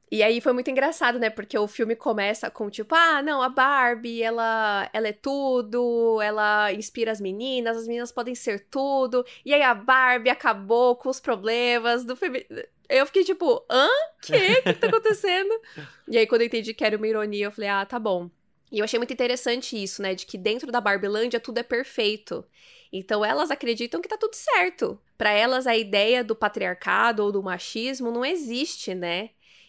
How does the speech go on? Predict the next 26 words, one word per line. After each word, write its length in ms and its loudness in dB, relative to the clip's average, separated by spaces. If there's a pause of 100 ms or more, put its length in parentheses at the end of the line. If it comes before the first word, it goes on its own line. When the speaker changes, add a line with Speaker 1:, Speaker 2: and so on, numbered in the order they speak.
Speaker 1:
Então 300 -4
eu 100 0
achei 220 -4
isso 240 -6
muito 380 -4
interessante. 680 -2
Me 60 -2
lembrou 260 0
muito 300 -6
também 320 -4
esse 160 -6
lance 340 -4
da 420 0
Mulher 240 -2
Maravilha 680 -2
e 60 -4
Temícera 800 -2
e 60 -4
só 180 -6
mulheres 600 0
e 40 -18
tal. 220 -2 (300)
Eu 40 -4
achei 180 0
muito 140 -4
interessante, 840 -2